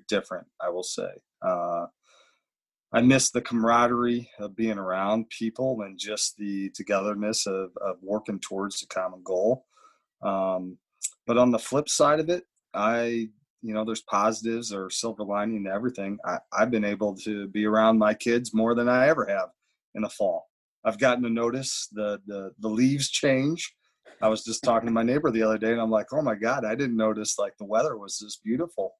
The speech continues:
you know? He goes, "Yeah, you miss that a lot of the times during the, uh, fall 'cause you're, you're not paying attention to that stuff." So, I mean, there's positives to it, but really, uh, just not being able to work together with a group for a common goal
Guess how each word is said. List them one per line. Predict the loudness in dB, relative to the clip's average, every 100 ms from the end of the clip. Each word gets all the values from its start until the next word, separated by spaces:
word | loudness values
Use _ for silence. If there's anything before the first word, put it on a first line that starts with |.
| -14
you | -4
know? | 0 -2 -4 -20 -20 _ -2
He |
goes, | 0 4
"Yeah, | 4
you | 4 2
miss | 2 0
that | -2 -2
a |
lot | -2 -2 -4
of |
the | -6
times | -6 -6 -6
during | -6 -6 -6 -6
the, | -6 -6 -6
uh, | -4
fall | 2 4 2 -2
'cause | -8
you're, | -6 -6 -6
you're | -6
not | -6 -6 -6
paying | -6 -8
attention | -10 -12 -12 -12
to |
that | -10 -6
stuff." | -6 -6
So, | -4 -2 -4 -6 _
I | _ _ 0
mean, | 4
there's | 6 4
positives | 4 4 4 0 -6
to | -4 -4
it, | -4
but | -6 -4
really, | 0 0 0 0 -2 -2
uh, | -2 0 -2 -2 -6 _ _ _ _ _ _ -2
just | 0 0 -2
not | 0 0 0 -2
being | -2 -2 -2 -4 -4
able | -2 0 -2 -4
to | -6 -6 -6 -8 -10 _ -4
work | -4 -4
together | -2 0 0
with | -2 -6
a | -8
group | -6 -6 -8
for | -10 -12
a |
common | -6 -6 -6
goal | -4 -4 -4